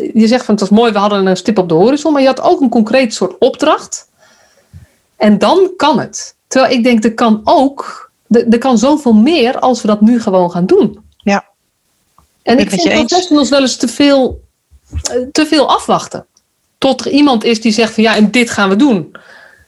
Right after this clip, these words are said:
Speaker 2: Ik denk dat, ik denk dat professionals zich meer bewust moeten worden van hun eigen kracht. En weet je wat, we-, wat ik, wat ik, ehm, ja, wij zei-, we hadden het in het voorgesprekje ook al, altijd over. Ik probeer altijd te kijken naar, eh,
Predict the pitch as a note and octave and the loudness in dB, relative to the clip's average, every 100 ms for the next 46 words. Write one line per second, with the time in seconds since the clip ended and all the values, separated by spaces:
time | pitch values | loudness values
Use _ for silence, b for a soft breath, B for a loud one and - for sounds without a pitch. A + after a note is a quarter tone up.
0 | _ _ B B B G#3 G3+ B3 B3+ A#3+ | _ _ B B B -2 0 -2 0 -4
1 | - A3 G#3 A#3+ A#3 G#3+ G#3+ G3+ A3+ - | -4 -4 -2 -2 -2 -2 -4 -2 -2 -2
2 | A3 G3 G#3+ G3+ A3 G#3+ F#3+ G#3+ G3+ G3 | -2 -2 -2 0 0 -2 -2 -4 -2 -4
3 | F#3 F#3 G3 F#3+ F#3+ F3+ F3+ D#3+ - G3 | -2 0 0 -2 -2 -2 -2 -4 -6 -4
4 | D#3+ - - - _ _ _ B B B | -4 -6 -12 -12 _ _ _ B B B
5 | B - G3+ G3 - _ - G3+ G3+ A3+ | B -4 -2 -2 -4 _ -16 -4 -2 -2
6 | A#3+ A3 - G3 G#3+ A3+ A2 - A#3 G#3 | -4 -6 -8 -4 -2 0 -4 -12 -8 -4
7 | A#3+ A3 A3 A3 - - _ _ - _ | -4 -4 -4 -4 -6 -14 _ _ -20 _
8 | - _ - - - - - - F3+ E3+ | -20 _ -12 -8 -8 -12 -20 -8 -6 -4
9 | F3+ F3 F3 F3+ B3+ G3 G#3 A#3+ A#3+ G#3+ | -4 -6 -10 -8 -2 0 0 0 -2 -2
10 | A3+ G#3+ A#3 A3 A3+ - B3 - G#3+ - | -2 -2 -4 -2 -4 -2 -2 -2 -4 -4
11 | A3 G#3+ E3 E3 - E3+ E3+ D#3+ D3+ G3 | -4 -4 -6 -6 -8 -8 -4 -4 -4 -4
12 | - A3 G#3 A#3 A3 - - A3 A3 A#3 | -2 -2 0 0 -2 -6 -8 -2 -2 -2
13 | G3+ F#3+ F#3+ F#3 F#3 B B B B B | -2 -2 -2 -4 -6 B B B B B
14 | - F#3+ G3 - G3+ F3 | -14 -12 -8 -2 0 2